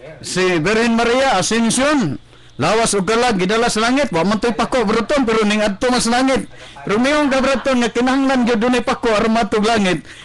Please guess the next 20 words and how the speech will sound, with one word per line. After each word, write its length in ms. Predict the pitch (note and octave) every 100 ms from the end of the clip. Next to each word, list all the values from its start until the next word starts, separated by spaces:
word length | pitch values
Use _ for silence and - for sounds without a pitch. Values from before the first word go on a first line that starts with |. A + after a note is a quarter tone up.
| -
Delikado 480 | F3 A3 A#3+ A#3+ A3+
ka, 80 | A3
braton, 400 | A3 G#3 A3 G#3
di 80 |
ka 160 | G#3 G#3+
katog 240 | G3+ F#3+
langit, 320 | F#3+ G3+ A3+ F3
dire 240 | G3 A3
yung 160 | G#3+ G3
gagas 240 | F#3 G3
kalibutan. 640 | E3+ E3+ E3+ F3+ - B3+ F3+ D#3 - -
<laughs> 360 | - - - -
Kay, 320 | B3 G3 D#3+ - B2
ini, 180 | G3+ A#3+ G3 A3 D3+ - -
ini 200 | - A3 A#3
balik 400 | G#3 C#4+ D4+ A#3+
sa 160 | C4
atong 160 | A#3 B3
Ginoo, 240 | B3+ C4
braton, 560 | B3 B3+ F#3+ G#3 G3+ G3